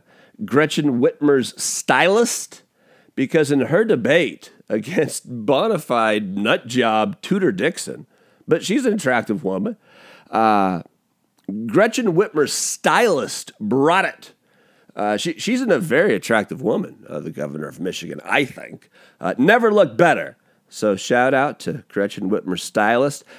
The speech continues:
because they knew, <laughs> they knew, like, television, like, this shit matters. Like, it's,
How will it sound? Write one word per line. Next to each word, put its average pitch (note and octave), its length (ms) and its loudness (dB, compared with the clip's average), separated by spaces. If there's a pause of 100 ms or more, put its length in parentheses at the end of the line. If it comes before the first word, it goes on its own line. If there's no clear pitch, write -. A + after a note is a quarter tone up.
(120)
because D3 440 2
they F3+ 200 4
knew, G3 640 2
<laughs> C3+ 260 -10
they - 400 2 (160)
knew, C4 260 2 (340)
like, F3+ 240 2
television, A3 600 4
like, G#3 200 2
this A3 240 2
shit D#4 260 -2
matters. G3+ 580 0
Like, C#3 220 0
it's, E3+ 460 -4